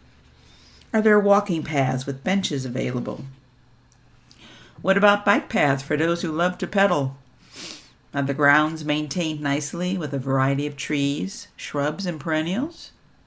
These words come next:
Are they kept clean and free of debris such as cigarette butts?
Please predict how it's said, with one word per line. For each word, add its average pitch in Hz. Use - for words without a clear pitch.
Are 185
they 185
kept 190
clean 202
and 147
free 196
of 170
debris 156
such 139
as 139
cigarette 180
butts? -